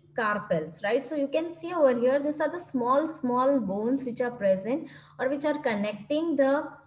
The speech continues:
metacarpals as well as the carpels, right, with each other. That is, there is presence of the eight carpels, then five metacarpals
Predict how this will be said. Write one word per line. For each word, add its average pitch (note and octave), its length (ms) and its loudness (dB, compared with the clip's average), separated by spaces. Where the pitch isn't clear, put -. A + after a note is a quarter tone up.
metacarpals B3 1300 2
as A3 240 -4
well A#3 160 0
as A#3 320 -2
the A#3+ 420 0
carpels, B3 760 2
right, A#3 280 0
with B3 160 -4
each B3 220 -6
other. A3+ 420 -2
That F#3+ 260 -4
is, C#4+ 220 -2
there A#3+ 100 0
is D4+ 160 0
presence C4+ 440 2
of B3 140 0
the A#3 220 -2
eight A3+ 380 -4
carpels, G#3+ 680 0
then G#3+ 340 -4
five G#3+ 300 0
metacarpals C#4+ 1120 -2